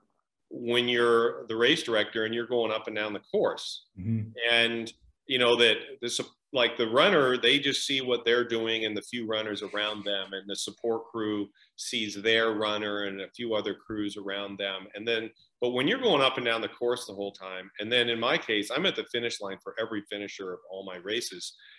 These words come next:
Speaker 1: And so then I'm seeing what they look like when they come in, and I'm hearing what they have to say and all of that. Um, it really runs the gamut from, like, the most, you know, horrible despair to, like, the most incredible excitement and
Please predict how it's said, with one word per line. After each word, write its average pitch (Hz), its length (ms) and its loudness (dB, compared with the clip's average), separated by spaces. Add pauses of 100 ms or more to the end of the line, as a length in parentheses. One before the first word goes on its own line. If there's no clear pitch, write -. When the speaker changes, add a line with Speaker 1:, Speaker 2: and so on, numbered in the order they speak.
(180)
Speaker 1:
And 101 80 -8
so 110 140 -2
then 110 180 2
I'm 107 200 0
seeing 107 320 -2
what 101 100 -4
they 98 100 -4
look 101 220 -6
like 98 240 -6
when 98 100 -12
they 90 160 -12
come 104 160 -10
in, 110 220 -2
and 92 140 -8
I'm 90 180 -16
hearing 98 220 -8
what 95 160 -12
they 95 120 -8
have 92 140 -10
to - 80 -16
say 101 280 -2
and 98 100 -4
all 95 200 -8
of 95 120 -10
that. 95 260 -2 (580)
Um, 101 440 -6 (100)
it 131 180 2
really 139 320 8
runs 120 300 2
the 101 100 -6
gamut 104 500 0
from, 95 160 -8
like, 95 260 -6
the 98 80 -8
most, 98 500 -8 (120)
you 104 80 -6
know, 95 240 -6 (160)
horrible 113 500 0
despair 107 640 0
to, 95 480 -6
like, 92 220 -8
the 95 80 -14
most 95 340 -8
incredible 98 540 -6
excitement 101 720 -6
and 92 160 -10